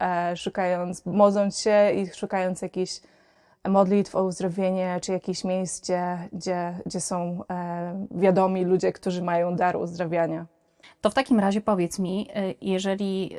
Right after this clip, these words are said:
Speaker 2: y, takie historie t-, trudne, zdrowotne przytrafiają ci się co kilka miesięcy, ty jesteś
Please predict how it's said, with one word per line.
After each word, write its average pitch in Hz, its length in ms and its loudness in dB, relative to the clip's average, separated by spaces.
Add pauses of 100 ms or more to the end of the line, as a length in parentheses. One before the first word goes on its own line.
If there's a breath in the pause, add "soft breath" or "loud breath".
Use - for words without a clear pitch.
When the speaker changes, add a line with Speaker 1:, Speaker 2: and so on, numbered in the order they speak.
Speaker 2:
y, 196 100 -6 (160)
takie 226 540 0
historie 202 720 0
t-, - 200 -16
trudne, 233 400 0
zdrowotne 180 680 -2
przytrafiają 220 500 -2
ci 220 140 -12
się 214 100 -2
co 202 120 -6
kilka 226 280 -2
miesięcy, 175 560 0
ty - 100 -10
jesteś - 280 -6